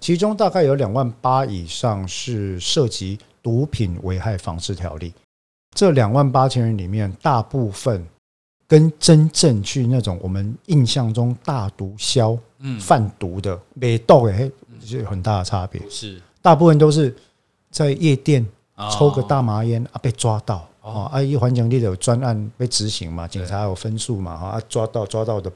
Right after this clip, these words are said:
Speaker 1: 报，报的有案件，安尼。
Speaker 2: 最末端的毒品使用者。
Speaker 1: 使用者，对，哈，然后或者是因为施用成瘾，因而转为最末端的小型的药头。那真正，真正最上游的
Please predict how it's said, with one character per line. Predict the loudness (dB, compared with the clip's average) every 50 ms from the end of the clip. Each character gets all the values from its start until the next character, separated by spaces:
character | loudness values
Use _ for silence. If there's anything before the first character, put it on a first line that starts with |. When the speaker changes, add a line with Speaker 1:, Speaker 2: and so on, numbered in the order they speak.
| _
Speaker 1:
报， | _ -10 -10 -10 -12 _
报 | -10 -8 -8
的 | -8 -8
有 | -10 -10 -12 -10
案 | -8 -6 -6 -6 -8 -10
件， | -10 -10 -10 -10 -8 -6
安 | -6 -4
尼。 | -4 0
Speaker 2:
最 | 0 0 0 0
末 | -2 -2 -2 -2 -2
端 | -2 0 0 0 0
的 | -2 -4 -6
毒 | -6 -8 -12 -14 -14 -16 -12
品 | -10 -8 -8
使 | -8 -8 -10 -12
用 | -12 -12 -10 -10 -12
者。 | -10 -4
Speaker 1:
使 | 0 2 4 6 8
用 | 8 8 8 6
者， | 4 0 -2 -2 -4 -8 _ 0
对， | 2 2 2 2 0
哈， | 2 2 2 2
然 | 2 2 2 4
后 | 2 2
或 | 2 2 2
者 | 2 2 0
是 | 0 -2 -2 -2 -2 -2
因 | -2 0 0 2
为 | 2 2 0
施 | 0 -2 -4 -2 -2 0 0 2 2
用 | 2 2 0 -2
成 | -4 -6 -6 -6 -4 -4 -4 -4
瘾， | -4 -6 -8 -8 -10
因 | -8 -8 -6
而 | -6 -4 -4 -4 -6
转 | -6 -8 -10 -8 -6 -6 -8 -8 -10
为 | -8 -8 -8 -8
最 | -6 -4 -4 -4 -2
末 | -2 -2 -2 -2 -2 -4
端 | -4 -6 -6 -6 -6 -6
的 | -8 -8 -8
小 | -6 -6 -4 -4 -6 -6
型 | -8 -10 -10 -10 -10 -10
的 | -10
药 | -8 -6 -6 -6 -6 -8 -12
头。 | -12 -12 -12 -12 -12 -14 _ _ _ _ _ _
那 | -8 -8
真 | -4 -2 -2 -2 0
正， | 0 -2 -2 -2
真 | 0 0 0 0
正 | -2 -2 -2 -2 -2
最 | -2 -2 0 0 0
上 | -2 -2 0 0 0 0 0
游 | 0 -2 -2 -4 -4 -4
的 | -4 -4 -4 -4 -6